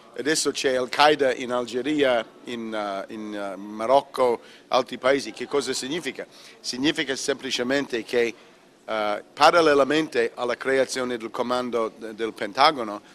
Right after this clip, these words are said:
c'è anche la presenza di Al-Qaeda per destabilizzare questi governi, assassinare dirigenti, e questo è coerente con questa politica degli Stati Uniti. Ultimo esempio, Pakistan. Cheney è andato in Pak-, in, eh, Pakistan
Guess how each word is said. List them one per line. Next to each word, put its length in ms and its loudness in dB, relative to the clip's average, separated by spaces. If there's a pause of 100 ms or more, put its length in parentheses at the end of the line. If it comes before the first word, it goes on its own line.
(280)
c'è 200 -4
anche 420 0
la 120 -2
presenza 480 -6
di 140 -6
Al-Qaeda 480 2
per 300 -4
destabilizzare 1120 -2 (400)
questi 320 -2
governi, 560 -2
assassinare 840 -4 (360)
dirigenti, 560 -2
e 80 -4
questo 240 -8
è 40 -4
coerente 540 0
con 180 -12
questa 280 -8
politica 520 -6 (440)
degli 200 -4
Stati 340 0
Uniti. 360 -4
Ultimo 420 0
esempio, 480 -4
Pakistan. 720 0 (1040)
Cheney 300 2
è 60 2
andato 540 4 (400)
in 180 -4
Pak-, 360 4
in, 240 -2
eh, 240 2
Pakistan 720 2